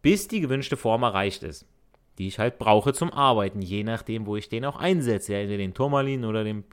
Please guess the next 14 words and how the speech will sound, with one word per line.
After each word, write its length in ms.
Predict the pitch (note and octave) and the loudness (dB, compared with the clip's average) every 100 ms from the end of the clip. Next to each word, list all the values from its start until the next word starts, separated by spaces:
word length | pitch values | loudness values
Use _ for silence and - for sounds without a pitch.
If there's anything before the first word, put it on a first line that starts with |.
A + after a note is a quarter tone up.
| - | -16
die 80 | - | -14
Piezokeramik. 840 | G2 G#2 - G2+ F2+ E2 D#2+ D2+ _ _ _ _ _ _ _ _ _ - - - - | -4 -4 -4 -6 -6 -8 -12 -14 _ _ _ _ _ _ _ _ _ -20 -20 -20 -2
Aufgrund 560 | D3 D3 - C3+ A#3 C4 | 2 2 2 6 6 6
der 80 | D#3 | 2
geringen 420 | B2+ D#3+ C#4 A3+ | 4 4 4 4
Masse, 580 | G3 G#3 - G2+ E2+ - _ | 4 4 2 -4 -4 -8 _
des 200 | - - | -12 -12
kleinen 440 | - - G#2 G#2+ F#2+ | -10 0 2 2 0
Volumens 520 | F#2 C3+ C4 C4 - - | 0 2 2 -2 -14 -8
und 180 | G2+ | -6
nicht 300 | A2+ E3 - _ _ _ _ _ _ _ _ | -4 -6 -8 _ _ _ _ _ _ _ _
vorhandener 920 | - - B2 A#2+ A2 D#3 - C3 A#2+ | -20 -8 -2 0 0 -2 -6 -4 -2
magnetischer 680 | A2 G2+ G#2+ C3 B2 - F#2+ | 0 -2 -2 -4 -4 -4 -6
Felder 640 | - - D#3+ F3 A2+ C#3+ | -8 0 2 4 4 2